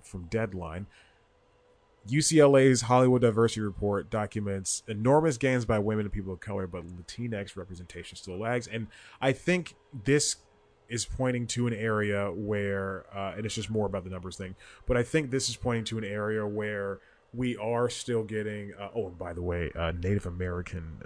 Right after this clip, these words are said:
uh, writing credits were point eight percent. And I think this is getting to a point where, um, or comments on the nature of, you know, I mean, I said it kind of passively about Turning Red.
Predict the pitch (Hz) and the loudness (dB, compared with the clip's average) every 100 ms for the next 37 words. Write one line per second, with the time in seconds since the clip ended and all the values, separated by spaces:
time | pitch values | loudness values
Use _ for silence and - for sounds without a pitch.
0 | - 71 53 53 50 50 50 87 87 85 | -14 -12 -10 -10 -12 -14 -12 -10 -8 -10
1 | - 76 67 71 65 - - 110 - 92 | -10 -10 -10 -12 -12 -12 -10 -10 -10 -12
2 | - - - - _ - - _ _ 117 | -12 -14 -16 -20 _ -20 -20 _ _ -6
3 | 120 - 160 139 127 120 117 110 - 110 | -4 -2 -4 -4 -6 -2 0 0 0 -2
4 | - 117 107 90 101 98 95 92 - 98 | 0 0 0 0 0 0 0 -4 -8 -8
5 | 95 90 90 85 - 120 113 - 127 120 | -6 -8 -12 -16 -6 0 0 4 4 4
6 | 104 - 98 98 95 95 - 107 107 107 | 2 0 0 0 -2 -6 -8 -6 -2 0
7 | 101 107 101 98 95 95 - - _ _ | 0 0 2 2 0 -2 -8 -20 _ _
8 | _ _ _ _ _ _ _ _ _ _ | _ _ _ _ _ _ _ _ _ _
9 | _ _ _ _ _ _ _ 143 151 139 | _ _ _ _ _ _ _ 0 4 4
10 | 117 139 135 117 165 156 101 113 - - | 4 4 4 4 6 6 4 0 0 -2
11 | 135 165 98 82 76 92 98 90 - 107 | -2 -2 -4 -6 -10 -8 -6 -6 -4 -4
12 | 85 104 117 | -2 -2 -2